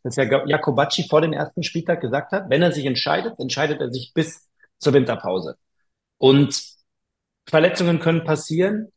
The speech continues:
Und dementsprechend finde ich aber aufgrund dessen, was Jakobacci selber gesagt hat, zu Saisonbeginn, musste er jetzt eigentlich auch genau das tun.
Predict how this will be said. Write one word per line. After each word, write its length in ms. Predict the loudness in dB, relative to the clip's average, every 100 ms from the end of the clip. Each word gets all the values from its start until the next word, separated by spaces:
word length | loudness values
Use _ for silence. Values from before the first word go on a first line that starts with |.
| _ _ _ _ _ _ _ _ _ _
Und 220 | -4 -2
dementsprechend 540 | 0 0 -2 -2 -4 -4
finde 240 | -2 -2
ich 140 | -2 -4
aber 160 | 0
aufgrund 320 | 0 0 -2 -2
dessen, 220 | -2 -4
was 100 | -4
Jakobacci 480 | -4 -2 -2 -2 -4
selber 300 | -2 -2 -4
gesagt 360 | 0 0 0
hat, 200 | -4 -6
zu 120 | -10
Saisonbeginn, 720 | -10 -2 2 2 2 2 0 -4 _ _ _ _ _
musste 440 | 2 2 2 2 0
er 260 | 2 0
jetzt 340 | 0 -2 -6 -6
eigentlich 380 | -4 -4 -4
auch 180 | -2 -2
genau 280 | -2 0 0
das 320 | 0 -2 -2
tun. 400 | -8 -8 -8 -14